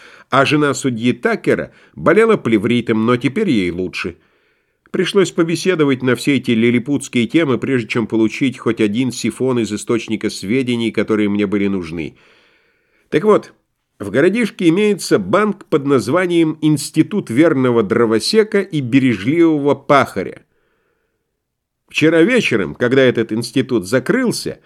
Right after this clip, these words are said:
в нем было двадцать три тысячи долларов.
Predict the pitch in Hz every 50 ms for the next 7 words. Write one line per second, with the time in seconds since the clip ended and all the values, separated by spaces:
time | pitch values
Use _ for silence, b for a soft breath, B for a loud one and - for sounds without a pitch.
0 | b b b b b b b b b - - - - 208 240 247 208 156 151 233
1 | 233 226 226 214 160 117 95 76 - 82 73 135 180 208 196 - - - - 208
2 | 156 - _ - 151 151 190 180 - - 180 185 - - 165 151 - 156 139 131
3 | 156 147 123 101 85 65 - - - -